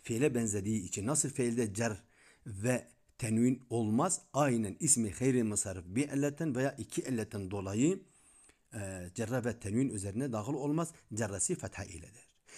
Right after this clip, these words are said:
Ve lil cezmi alamatani, alametani. Cezme için, cezim için,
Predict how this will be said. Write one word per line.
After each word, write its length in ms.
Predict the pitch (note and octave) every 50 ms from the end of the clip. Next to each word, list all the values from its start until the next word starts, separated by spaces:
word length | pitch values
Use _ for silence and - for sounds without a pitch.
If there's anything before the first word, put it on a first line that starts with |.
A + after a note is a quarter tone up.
| - - -
Ve 220 | - B2+ D#3+ F3+ F#3+
lil 220 | F#3 F3 D3+ C#3
cezmi 680 | C#3+ A3+ A#3+ A#3 - - F#3 F#3 F#3+ F#3+ G3 G3 G3 - -
alamatani, 800 | - B2+ A#2+ G#2+ G2+ F#2 F2 E2+ - - - F#2 - - - - - _
alametani. 640 | - B2 A#2 G#2+ G#2 F#2+ F2 - F#2 E2 E2 D#2 - - - - _ _ A2+
Cezme 380 | A2 C#3+ C#3+ C#3 D3+ G3+ A3
için, 460 | - C#3 C3 - - D3 D#3 E3+ - - _ _ _ _ _ G#2+
cezim 300 | G#2 C3+ D3 - F3+ F3
için, 400 | - A2+ G#2 - - G2 G#2 -